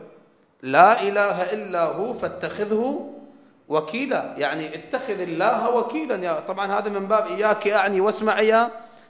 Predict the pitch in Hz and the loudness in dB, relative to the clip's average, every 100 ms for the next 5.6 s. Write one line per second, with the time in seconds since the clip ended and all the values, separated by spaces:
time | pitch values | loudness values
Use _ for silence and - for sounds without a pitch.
0 | - 156 214 220 156 143 156 165 165 170 | -10 8 10 10 6 2 0 -2 -4 -4
1 | 160 151 151 156 170 175 208 202 165 180 | -4 -6 -8 -6 -4 -2 -2 -2 -4 -6
2 | 202 202 185 160 202 - - - - - | -6 -6 -8 0 0 0 -6 -14 -18 -20
3 | - 151 156 151 202 208 185 175 190 214 | -14 -6 -4 0 0 0 -2 -2 -2 -2
4 | 220 220 - - - _ - 160 165 196 | -2 -4 -12 -18 -20 _ -8 0 2 2
5 | 170 131 - 202 190 - | -2 -4 0 2 2 -2